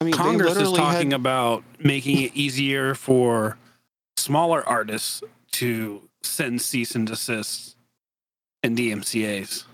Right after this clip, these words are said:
Speaker 2: So it's, yeah, it's going to become a big, big thing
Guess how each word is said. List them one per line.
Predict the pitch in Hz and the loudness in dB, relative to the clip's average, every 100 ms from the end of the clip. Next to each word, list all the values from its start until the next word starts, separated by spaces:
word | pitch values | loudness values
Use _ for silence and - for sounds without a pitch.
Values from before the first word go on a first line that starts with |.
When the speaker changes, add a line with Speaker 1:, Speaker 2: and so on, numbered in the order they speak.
| _ | _
Speaker 2:
So | - 117 107 110 135 | -4 -2 -2 -2 -4
it's, | 135 - - - | -4 -4 -8 -6
yeah, | - 98 82 - - _ _ | -2 -2 -4 -12 -20 _ _
it's | 131 123 - - - _ _ _ _ | -4 -2 -4 -8 -10 _ _ _ _
going | 156 151 143 | -4 -2 -2
to | 127 | -4
become | 131 127 120 120 117 | -4 -2 0 0 0
a | 117 113 113 - - | -2 -6 -8 -10 -2
big, | 135 117 110 117 _ 143 | 0 0 -6 -16 _ 0
big | 135 127 113 | 2 2 -2
thing | - 135 117 104 | -4 -2 -2 -2